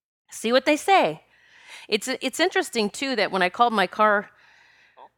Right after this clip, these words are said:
lender and just, just asking questions, and they said, you know, there'd be no interest tacked on, there would be no marks against my credit, it would be, and I was just like,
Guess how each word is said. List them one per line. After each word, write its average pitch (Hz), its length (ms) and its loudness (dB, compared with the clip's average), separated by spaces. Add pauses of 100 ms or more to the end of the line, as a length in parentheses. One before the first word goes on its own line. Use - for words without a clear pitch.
(120)
lender 180 540 0 (2000)
and 175 680 0
just, - 260 -10
just - 360 -4
asking 185 420 2
questions, 180 640 -2
and 165 140 -2
they 165 100 -2
said, 165 360 -2
you 165 60 -6
know, 156 120 -2
there'd 151 160 -6
be 156 120 -10
no 156 200 -4
interest 190 480 -6
tacked 185 300 -2
on, 175 280 2
there 160 80 -4
would 151 120 -10
be 175 140 -4
no 156 460 -2 (260)
marks 180 360 0
against 170 400 -6
my 156 480 -6
credit, 202 380 2
it 175 80 -4
would 170 160 -6
be, 185 280 -4
and 175 120 -2
I 175 60 2
was 226 140 -6
just 208 200 -8
like, 170 160 -8